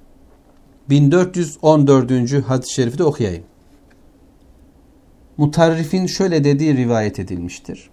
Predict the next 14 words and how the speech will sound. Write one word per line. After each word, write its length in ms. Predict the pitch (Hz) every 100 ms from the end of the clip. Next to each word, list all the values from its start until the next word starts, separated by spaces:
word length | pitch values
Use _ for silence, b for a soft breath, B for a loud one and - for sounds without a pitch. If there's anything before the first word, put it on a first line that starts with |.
| _ _ _ _ _ _ _
Zübeyre, 720 | 117 117 135 156 156 165 131 - _ - _ _ _ _ _ _
Zübeyir 400 | - 98 113 113
bin 80 | 101
Avvam'a, 640 | 104 98 95 92 135 175 b b b b b -
"Ey 260 | 208 190 170
Ebu 240 | 139 135
Abdullah." 640 | 110 113 113 98 95 90 - _ _ _ -
Çünkü 240 | - 131 139
biliyorsunuz 680 | 139 135 - 139 175 - - - - b b b b b _ - _
oğlu 460 | 143 123 127 175 - - _
Abdullah 420 | 120 117 127 143
İbni 240 | 135 131 117
Zübeyir 520 | 117 123 120 95 98
de 220 | 139 -